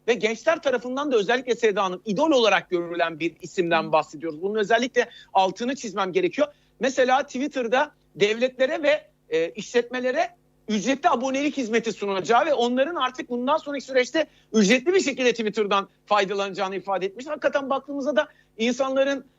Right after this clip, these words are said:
Speaker 1: e, Twitter'dan çok daha fazla bilgi aldığını görüyoruz. Ama bunun dışında dezenformasyon, bilgi kirliliği konusunda da Twitter'ın ciddi anlamda eksileri söz konusuydu. Bunları düzelteceğini ifade ediyor, beyan ediyor.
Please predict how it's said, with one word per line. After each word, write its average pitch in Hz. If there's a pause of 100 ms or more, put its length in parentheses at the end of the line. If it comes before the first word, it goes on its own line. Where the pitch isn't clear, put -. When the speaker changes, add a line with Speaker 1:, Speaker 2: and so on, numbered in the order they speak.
Speaker 1:
e, 208
Twitter'dan 269
çok 302
daha 269 (200)
fazla 247
bilgi 254
aldığını 208
görüyoruz. 202
Ama 285
bunun 285
dışında 269 (200)
dezenformasyon, 262
bilgi 233
kirliliği 254
konusunda 254
da 277
Twitter'ın 233 (120)
ciddi 202
anlamda 233
eksileri 220
söz 214
konusuydu. 202 (260)
Bunları 320
düzelteceğini 294
ifade 214
ediyor, 185
beyan 220
ediyor. 185